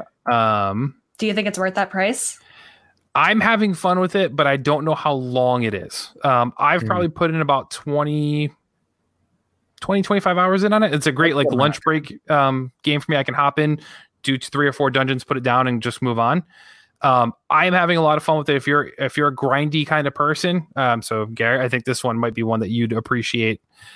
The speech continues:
Speaker 3: That's what's
Speaker 1: Um,
Speaker 3: up.
Speaker 1: and, like, and the writing, I think, is, is really funny and really brilliant that you don't normally see in these types of games. It's,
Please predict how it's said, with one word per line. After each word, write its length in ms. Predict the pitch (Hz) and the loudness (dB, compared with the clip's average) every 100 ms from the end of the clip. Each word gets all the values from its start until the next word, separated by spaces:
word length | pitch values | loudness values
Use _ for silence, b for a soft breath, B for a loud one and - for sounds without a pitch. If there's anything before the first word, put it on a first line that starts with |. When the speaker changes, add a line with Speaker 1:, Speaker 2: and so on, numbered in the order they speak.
| B | B
Speaker 3:
That's 120 | 104 | 0
what's 180 | 120 113 | 2 4
Speaker 1:
Um, 60 | 117 | 2
Speaker 3:
up. 40 | |
Speaker 1:
and, 100 | 127 | 2
like, 220 | 127 127 | 2 2
and 100 | 127 | 0
the 60 | 123 | 2
writing, 300 | 127 139 127 | 2 2 2
I 80 | 120 | 0
think, 120 | 117 | 0
is, 180 | 113 117 | -2 -2
is 260 | 131 117 - | -2 -2 -6
really 260 | 143 151 135 | -2 0 0
funny 280 | - 127 113 | 0 0 0
and 80 | 107 | -2
really 180 | 110 | -2
brilliant 380 | 107 113 110 110 | 0 0 0 -2
that 80 | 113 | -2
you 100 | 110 | -2
don't 100 | 113 | -2
normally 240 | 113 110 110 | -2 -2 -2
see 240 | - 120 | -2 -2
in 80 | 107 | 0
these 180 | 107 - | -2 -2
types 260 | 113 113 | -6 -6
of 60 | 107 | -6
games. 300 | 104 104 101 | -4 -4 -4
It's, 260 | 95 - | -6 -10